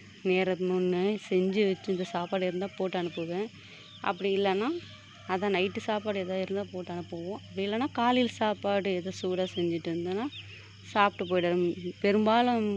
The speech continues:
பல நேரத்துல அவரு காலையில் சாப்பாடு சாப்பிட்றது கிடையாதுங்க. முடிஞ்சா ஹோட்டல்ல சாப்பிட சொல்லிடுவேன், இல்லைன்னா வீட்டுக்கு வந்து எந்நேரம் ஆனாலும் வந்து சாப்பிடுவாங்க. எங்க அத்தை அதிகபட்சம் அவங்க தான் கழனிக்கு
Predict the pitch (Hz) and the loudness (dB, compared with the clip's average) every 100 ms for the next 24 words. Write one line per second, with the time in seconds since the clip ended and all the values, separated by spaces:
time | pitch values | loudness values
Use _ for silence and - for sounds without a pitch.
0 | 185 185 180 185 185 202 220 - 208 196 | -2 -2 2 2 2 2 0 -2 -2 0
1 | 180 170 170 170 165 - 175 175 190 185 | 0 0 -2 -2 -4 -2 -2 0 -2 -2
2 | 185 180 190 196 - 170 180 175 160 160 | -6 -2 -2 -2 -2 -2 0 -2 -2 -4
3 | 156 151 147 151 175 - - - - - | -4 -6 -6 -6 -6 -10 -14 -14 -16 -16
4 | - - 180 175 190 202 226 220 233 - | -18 -2 2 2 2 2 4 4 0 -6
5 | - 180 180 190 185 190 185 185 202 - | -4 2 2 2 0 0 2 2 2 0
6 | 180 185 180 202 233 202 202 208 214 294 | 2 2 2 2 0 0 2 2 0 -2
7 | - - - - - 240 226 240 220 220 | -8 -16 -16 -16 -2 0 2 2 4 4
8 | 226 202 220 233 220 202 196 196 190 180 | 6 6 6 6 4 4 2 2 2 0
9 | 190 - 185 170 175 165 156 151 156 196 | -2 -6 -6 0 2 2 2 0 0 -2
10 | 240 - - - - - - 208 214 208 | -2 -8 -18 -18 -18 -10 0 4 4 2
11 | - - 226 214 214 220 - - - - | 0 2 4 4 2 -4 -12 -20 -20 -20
12 | - 185 214 226 226 - 240 196 202 208 | -4 0 2 4 4 4 4 4 4 2
13 | 202 185 175 180 180 | 0 0 2 2 0